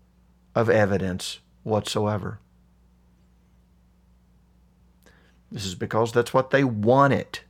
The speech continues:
to be. Some inside the church say it's the fault of men like John MacArthur because of their view on male headship.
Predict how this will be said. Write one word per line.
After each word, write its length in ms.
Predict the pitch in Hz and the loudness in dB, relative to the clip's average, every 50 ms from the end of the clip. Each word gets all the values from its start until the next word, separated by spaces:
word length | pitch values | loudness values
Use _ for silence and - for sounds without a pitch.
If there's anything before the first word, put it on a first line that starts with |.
| _ _ _ _ _ _ _ _ _ _ _ _ _ _ _ _ _ _ _ _ _ _ - | _ _ _ _ _ _ _ _ _ _ _ _ _ _ _ _ _ _ _ _ _ _ -12
to 100 | - 156 | -10 -8
be. 300 | 170 - - - - - - _ _ _ _ _ _ _ _ _ _ _ _ _ _ _ _ _ _ _ _ _ _ _ _ _ _ _ _ _ _ _ _ _ _ _ _ _ _ _ _ _ _ _ _ _ _ _ _ _ _ _ _ _ _ _ _ _ _ _ _ _ _ _ _ _ | -8 -8 -10 -12 -14 -18 -20 _ _ _ _ _ _ _ _ _ _ _ _ _ _ _ _ _ _ _ _ _ _ _ _ _ _ _ _ _ _ _ _ _ _ _ _ _ _ _ _ _ _ _ _ _ _ _ _ _ _ _ _ _ _ _ _ _ _ _ _ _ _ _ _ _
Some 520 | - - - - 226 220 160 113 123 143 - | -8 -2 2 4 6 6 6 4 2 2 4
inside 520 | 135 143 143 - - - 143 165 180 165 | 4 4 4 4 4 4 4 6 4 2
the 80 | 120 - | 0 -4
church 320 | - - 113 113 - - | -2 0 0 0 0 -2
say 280 | - - - 123 123 117 | 0 2 4 4 4 4
it's 160 | 120 - - | 2 2 -2
the 80 | - | -8
fault 340 | 113 - - 107 107 113 113 | -2 0 2 4 6 4 4
of 80 | 110 98 | 2 2
men 320 | 101 101 104 113 117 107 | 0 2 2 0 0 0
like 240 | 101 104 110 110 - | -2 -2 -4 -4 -4
John 300 | - 107 98 104 107 110 | -2 -2 0 0 0 0
MacArthur 480 | 117 113 - 139 139 135 127 - 95 90 | 0 0 2 2 2 2 0 -2 -4 -4
because 360 | 87 95 - 98 101 98 113 | -4 -4 -2 0 0 0 0
of 140 | 107 98 87 | -2 -2 -2
their 300 | 92 101 104 98 101 - | 0 0 0 -2 -4 -6
view 480 | - 95 95 101 120 113 98 98 98 104 104 | -8 -6 -4 -2 -2 -2 -2 -2 -2 -2 0
on 300 | 92 92 98 104 101 92 | 0 0 0 -2 -2 -2
male 260 | 92 95 104 107 104 | -2 -2 -2 -2 -4
headship. 580 | 104 107 104 101 - - - 95 101 - - | -4 -6 -6 -8 -10 -12 -12 -12 -14 -14 -16